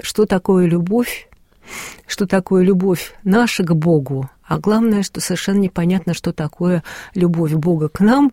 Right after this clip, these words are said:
То есть мы, конечно, э, формулируем, но как в полной мере сформулировать Бога? Ну, вот,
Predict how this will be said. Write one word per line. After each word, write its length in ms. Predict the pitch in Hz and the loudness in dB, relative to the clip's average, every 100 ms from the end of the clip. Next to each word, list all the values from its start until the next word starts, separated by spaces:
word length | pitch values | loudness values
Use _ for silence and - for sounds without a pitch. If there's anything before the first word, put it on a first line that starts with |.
| - | 0
То 100 | 165 | -2
есть 220 | 165 - | -2 0
мы, 260 | 196 226 202 - - | 4 6 4 -2 -6
конечно, 680 | 180 185 208 185 180 175 175 - | 2 4 4 4 2 0 -2 -4
э, 320 | 160 160 160 156 _ _ - | -2 0 0 -4 _ _ -12
формулируем, 760 | - 190 180 170 147 135 135 - _ _ _ - - - - - - - _ - | 0 2 4 2 0 -2 -4 -8 _ _ _ -20 -20 -18 -18 -16 -18 -20 _ -2
но 480 | 180 202 208 196 - | 2 4 4 4 0
как 280 | - 240 | 0 0
в 100 | - | 0
полной 420 | - 226 214 185 175 | 0 4 6 6 6
мере 340 | 180 233 220 | 4 4 2
сформулировать 760 | - - 170 160 156 160 160 160 | 0 -2 2 4 4 2 2 0
Бога? 500 | 151 139 127 127 131 _ _ _ | -2 -2 -2 -6 -8 _ _ _
Ну, 320 | 170 175 190 180 | 0 2 0 -2
вот, 420 | 175 165 - - | -4 -6 -6 -14